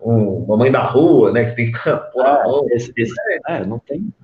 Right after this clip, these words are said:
Speaker 2: não tem como não ter contato, né?
Speaker 1: É.
Speaker 2: A nossa área é, é contato cem por cento. É tudo que a gente for fazer, existe desse contato. E como que vai ser? Então, eu acredito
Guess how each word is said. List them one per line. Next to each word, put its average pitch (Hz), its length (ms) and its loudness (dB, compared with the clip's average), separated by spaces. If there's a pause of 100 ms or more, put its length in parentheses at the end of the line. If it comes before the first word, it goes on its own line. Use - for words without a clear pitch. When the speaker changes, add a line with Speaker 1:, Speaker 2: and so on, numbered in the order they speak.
Speaker 2:
não 127 100 -8
tem 180 160 -2
como 196 260 2
não 185 180 2
ter - 200 -2
contato, 117 600 -2 (400)
né? 107 280 -2
Speaker 1:
É. 120 260 -4
Speaker 2:
A 95 80 -6
nossa 98 260 -4 (280)
área 147 340 0 (300)
é, 120 320 -2
é 104 80 -4
contato 127 920 -2
cem 160 220 -8
por 339 120 -4
cento. 127 480 -8 (760)
É 98 80 -8
tudo 113 280 -6
que 202 60 -4
a 202 40 -2
gente 202 180 -8
for 143 200 -2
fazer, 110 560 0 (300)
existe 123 380 0
desse 185 240 0
contato. - 500 -6 (360)
E - 60 -16
como - 280 -8
que 160 100 -8
vai 151 100 0
ser? - 340 -4 (1700)
Então, 92 260 -6
eu 127 120 -2
acredito 123 540 0